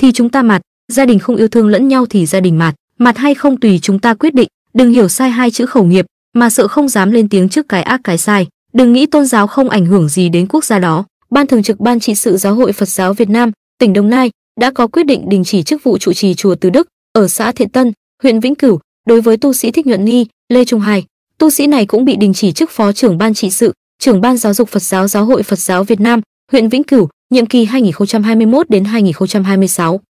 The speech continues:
Thời gian đình chỉ từ ngày tám tháng một, cho đến khi có kết luận chính thức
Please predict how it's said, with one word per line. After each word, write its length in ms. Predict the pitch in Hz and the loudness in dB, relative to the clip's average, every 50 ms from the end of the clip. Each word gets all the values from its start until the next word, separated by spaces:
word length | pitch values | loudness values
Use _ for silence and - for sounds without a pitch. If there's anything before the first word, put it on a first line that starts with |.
| _ _ - | _ _ 0
Thời 140 | 269 262 | 0 2
gian 180 | 233 302 294 269 | 4 2 2 4
đình 140 | 254 220 202 | 4 2 2
chỉ 180 | - - 190 | 2 0 -2
từ 120 | - - 196 | 0 0 0
ngày 160 | 190 196 190 | 0 0 0
tám 240 | 190 196 190 190 208 | 0 -2 -2 -2 -2
tháng 200 | 208 202 208 240 | -2 0 0 2
một, 160 | 277 - - _ _ _ _ _ - | 2 0 0 _ _ _ _ _ -2
cho 120 | - 294 | 0 2
đến 180 | 240 233 214 226 | 4 2 2 2
khi 160 | - 285 262 | 0 -2 0
có 140 | - 208 185 | 0 -2 0
kết 120 | - 320 | 2 2
luận 200 | 294 285 202 185 | 2 2 2 0
chính 200 | - - 196 190 | -2 -2 -2 0
thức 160 | 196 - 359 | 2 0 0